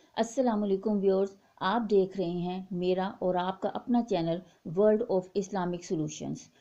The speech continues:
व्यूअर्स, आज की वीडियो जानने से पहले मेरे चैनल को सब्सक्राइब कर दीजिए और साथ ही बेल आइकन के बटन को भी प्रेस कर दीजिए ताकि मेरी हर नई आने वाली वीडियो से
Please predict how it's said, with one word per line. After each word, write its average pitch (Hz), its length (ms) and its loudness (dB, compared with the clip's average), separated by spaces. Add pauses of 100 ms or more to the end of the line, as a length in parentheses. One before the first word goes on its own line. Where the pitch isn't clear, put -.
(200)
व्यूअर्स, 196 480 4 (120)
आज 226 280 2
की 254 140 -2
वीडियो 214 280 4
जानने 190 340 2
से 202 160 0
पहले 190 300 4 (160)
मेरे 196 260 6
चैनल 190 320 2
को 196 160 0
सब्सक्राइब 202 520 0
कर 214 200 2
दीजिए 180 440 -2 (300)
और 233 220 4
साथ 214 400 0
ही 196 140 -4 (140)
बेल 208 180 6
आइकन 196 460 2
के 202 160 4
बटन 202 200 0
को 208 120 0
भी 190 140 0
प्रेस 202 320 0
कर 175 180 2
दीजिए 170 340 0 (460)
ताकि 208 320 2
मेरी 185 300 4
हर 233 160 2
नई 196 260 0
आने 175 180 -2
वाली 180 220 0
वीडियो 175 360 2
से 175 200 0